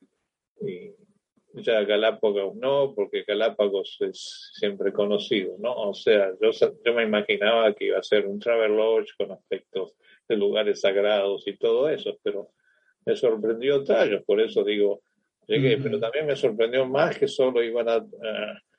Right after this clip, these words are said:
Speaker 1: a poner esta excusa de los, eh, animales ponzoñosos, y ahí ya te, te, te voy a, te voy a mandar las cartas de este, eh, productor, que ha estado a
Speaker 2: Mencionemos
Speaker 1: cargo,
Speaker 2: esto de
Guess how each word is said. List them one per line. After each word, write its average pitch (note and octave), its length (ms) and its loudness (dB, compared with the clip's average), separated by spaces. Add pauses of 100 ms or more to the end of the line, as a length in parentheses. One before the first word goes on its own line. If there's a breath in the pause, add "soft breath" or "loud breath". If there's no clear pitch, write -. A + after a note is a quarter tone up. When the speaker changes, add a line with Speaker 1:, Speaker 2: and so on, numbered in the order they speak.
(200)
Speaker 1:
a G#2 60 -2
poner A#2+ 320 2
esta - 180 0
excusa B2+ 500 -2
de G#2+ 180 2
los, G#2 460 -4
eh, G2+ 300 -4 (160)
animales C3 500 0
ponzoñosos, A2+ 1040 -4
y G2+ 80 -6
ahí G#2+ 200 0
ya G#2 120 4
te, G2+ 140 2 (260)
te, G#2 220 -6
te G2+ 80 2
voy G2 300 2
a, F#2 200 -6 (640)
te A2+ 80 -2
voy G#2+ 160 4
a G#2+ 60 4
mandar G#2 320 0
las G2 180 0
cartas - 720 -4
de G2+ 200 0
este, F#2 520 -8 (720)
eh, F#2+ 240 -4 (180)
productor, F#2+ 640 0 (800)
que C#3+ 300 -8 (140)
ha - 20 2
estado D#3 380 0
a - 60 2
Speaker 2:
Mencionemos A#3 120 -2
Speaker 1:
cargo, C#3 320 0
Speaker 2:
esto G#3 160 0
de F#3+ 240 -2